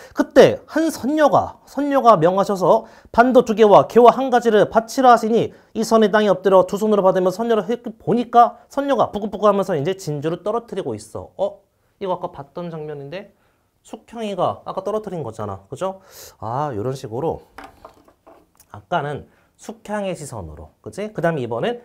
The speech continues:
이 선을 직접 경험하고 있는 거. 두 개를 지금 뭐 하고 있어? 두 개를 지금 병렬, 병렬적으로 지금 배치해주고 있죠. 고전 소설에서 공간에 아까 신경 쓰라고 한 게 뭐냐면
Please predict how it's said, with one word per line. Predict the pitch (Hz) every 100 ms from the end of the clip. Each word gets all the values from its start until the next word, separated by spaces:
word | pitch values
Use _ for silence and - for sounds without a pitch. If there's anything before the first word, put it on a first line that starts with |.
| _
이 | 135
선을 | 139 160 143
직접 | - 139 -
경험하고 | - 110 101 92 80
있는 | 73 78
거. | 82 78 _
두 | 131
개를 | 127 131
지금 | 123 107
뭐 | 101 117
하고 | 104
있어? | 85 143 151 _ _ _ _ _ _
두 | -
개를 | 120 120
지금 | 110 113 175 185 _ _ _
병렬, | - 113 127 110 69 - _ _ _ _ _ - _ _ _ _ _ - _ _
병렬적으로 | 127 147 170 170 135 107 147
지금 | 156 156
배치해주고 | 101 - 120 107 85 76
있죠. | _ 160 85 - _ - - - - _ _
고전 | - 160 220 240
소설에서 | 233 - 190 180 185
공간에 | - 139 180 220 165
아까 | 156
신경 | 208 220 233
쓰라고 | 220 196 175
한 |
게 | 175
뭐냐면 | 135 92 101 175 156